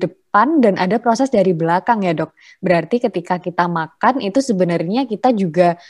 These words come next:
merasakan aroma-aroma itu gitu misalkan. Nah, berarti kan itu juga nanti bisa mempersepsikan rasa dan juga membantu kayak selera makan kita.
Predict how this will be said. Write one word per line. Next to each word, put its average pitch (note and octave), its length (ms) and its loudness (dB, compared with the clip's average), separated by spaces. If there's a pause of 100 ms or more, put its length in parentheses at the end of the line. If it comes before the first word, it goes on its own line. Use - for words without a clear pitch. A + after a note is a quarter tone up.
(200)
merasakan F#3+ 560 2
aroma-aroma F#3+ 880 2
itu G3 400 0
gitu E3 240 -4
misalkan. D#3+ 480 -8 (400)
Nah, F#3+ 160 -4 (320)
berarti F#3+ 320 2
kan E4+ 160 0
itu B3+ 240 2
juga G3 320 2
nanti F#3+ 240 0
bisa G#3+ 320 0
mempersepsikan F3+ 880 -2
rasa E3+ 400 2
dan G3+ 160 0
juga F3 320 0
membantu F#3+ 720 0
kayak F3 320 0
selera F3 400 0
makan E3+ 400 -2
kita. E3+ 400 -4